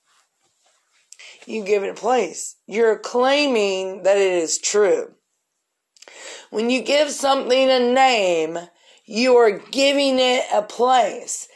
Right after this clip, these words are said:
And my Bible says, "Give no place to the devil." Don't give no place to him. Don't give no, don't define him. You may feel it. You're gonna feel it. You're gonna see it. You're gonna experience it.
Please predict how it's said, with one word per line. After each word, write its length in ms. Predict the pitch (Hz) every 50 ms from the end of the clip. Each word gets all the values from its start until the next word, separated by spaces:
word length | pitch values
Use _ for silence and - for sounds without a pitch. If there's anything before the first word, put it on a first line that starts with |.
| - - - - _
And 240 | - 240 254 254 254
my 200 | 262 277 311 311
Bible 500 | 277 277 294 285 277 277 240 262 254 247
says, 360 | - 262 247 254 247 233 196
"Give 280 | 190 208 285 294 294 269
no 300 | 294 294 302 302 302 -
place 480 | - - 262 277 277 285 262 - - -
to 80 | 254
the 160 | 240 240 220
devil." 480 | 202 208 302 330 320 262 214 185 170 - - _ _ _ _ _ _ _ _ _ _ _ _ _ _ _ _ - - - - _ _ _
Don't 220 | - - 285 302 285
give 160 | 262 311 302
no 180 | 294 294 294 277
place 540 | 285 - 240 285 311 330 370 339 - -
to 240 | - 277 269 233 196
him. 140 | 180 - - - - - _ - _ - - _ - - _ _ _ - - -
Don't 220 | 262 311 330 330
give 180 | 277 311 311 302
no, 180 | 302 285 254 196
don't 240 | 247 285 320 349 -
define 600 | - 277 254 - - 269 269 262 240 233 226 214
him. 480 | 185 214 226 240 254 285 311 311 302 - - _ _ _ _ - - - - -
You 220 | - 262 302 311
may 240 | 294 302 294 277 -
feel 320 | - - - - 320 339 339
it. 380 | 339 330 339 339 320 - - -
You're 160 | 269 302 285
gonna 260 | 302 302 277 254 226
feel 320 | - - 302 311 311 302 302
it. 520 | 302 302 302 294 254 - - - - - -
You're 240 | 247 311 330 277
gonna 300 | 254 294 277 247 208 185
see 520 | 180 - - - - 294 311 320 320 320 320
it. 460 | 311 311 302 294 277 247 - - -
You're 220 | 220 247 285 285
gonna 280 | 254 285 285 277 262 254
experience 920 | 233 220 - - - 262 311 311 302 285 269 247 202 185 180 - - -
it. 280 | 185 180 170 160 - -